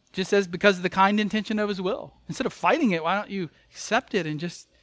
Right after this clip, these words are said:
be glad? Not prideful. But God's grace saved a wicked sinner like me. That's what Paul means. I'm the, I'm the worst of sinners, and he came to save me. It's amazing.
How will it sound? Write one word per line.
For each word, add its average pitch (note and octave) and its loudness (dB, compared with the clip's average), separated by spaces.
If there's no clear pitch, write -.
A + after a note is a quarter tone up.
be F#3+ -4
glad? E3 4
Not F#3+ 0
prideful. G#3 4
But E3 -12
God's G3 2
grace A#3+ 0
saved G3 0
a C3 -6
wicked F3 0
sinner G3+ -2
like C3 -10
me. F3 -6
That's G3+ -2
what A#3+ 2
Paul G3 2
means. F3 -2
I'm G3 2
the, D#3 -2
I'm G#3 4
the F#3 8
worst B3 8
of A3 -6
sinners, F#3 -2
and E3 -2
he D#3 -4
came G3 0
to - -10
save D#3 -2
me. B2 -14
It's - -16
amazing. F#3+ 0